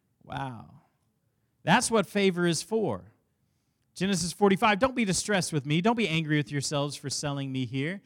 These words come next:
It was to save lives that God sent me here ahead of you." God did this. God was behind all of it. He didn't cause it all, but he used it all. From his father's place to the pit, from the pit to Potiphar's house, from Potiphar's house to prison, from prison to the palace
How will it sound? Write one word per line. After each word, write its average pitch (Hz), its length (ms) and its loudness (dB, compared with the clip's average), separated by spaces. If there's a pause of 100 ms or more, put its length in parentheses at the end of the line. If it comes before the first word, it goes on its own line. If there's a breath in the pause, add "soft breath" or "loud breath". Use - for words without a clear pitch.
(220 soft breath)
It 151 60 -10
was 160 220 0
to 147 80 -6
save 220 420 -2
lives 139 500 0
that 123 160 -6
God 135 380 0
sent - 280 -6
me 139 180 -4
here 117 400 -4 (220)
ahead 139 240 -2
of 127 140 -6
you." 156 160 -4
God 170 320 -2
did 190 220 0
this. - 560 -10 (1000)
God 214 220 4
was 185 120 4
behind 208 380 4
all 220 220 6
of 175 80 0
it. 160 100 0
He 190 140 4
didn't 196 260 4
cause 214 440 2
it 262 140 -2
all, 240 320 4
but 202 200 -6
he 208 120 -4
used 214 520 -6
it 170 140 4
all. 95 340 0 (1200)
From 151 160 2
his 151 100 2
father's 190 380 4
place 233 320 2
to 180 100 2
the 170 80 4
pit, 220 320 6
from 160 140 -6
the 156 40 -8
pit 220 220 4
to 156 60 -10
Potiphar's 208 460 -2
house, 139 200 2
from 151 120 -16
Potiphar's 202 380 -4
house 196 200 -2
to 190 80 -10
prison, 180 320 -2
from 156 160 -6
prison 180 300 -4
to 160 40 -8
the 147 80 -8
palace 170 460 -2